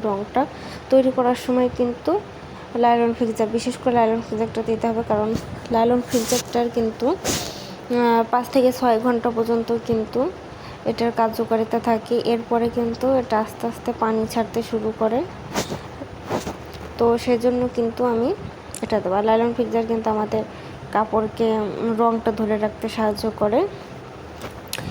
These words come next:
সেজন্য আমি যখন রঙটা তৈরি করব, সে সময় কিন্তু লাইলন ফিকচার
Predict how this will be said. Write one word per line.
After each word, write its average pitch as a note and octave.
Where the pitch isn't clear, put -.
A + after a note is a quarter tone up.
সেজন্য A#3
আমি A#3
যখন A3+
রঙটা G#3+
তৈরি G#3+
করব, G#3+
সে B3+
সময় A3
কিন্তু A3
লাইলন A#3
ফিকচার G#3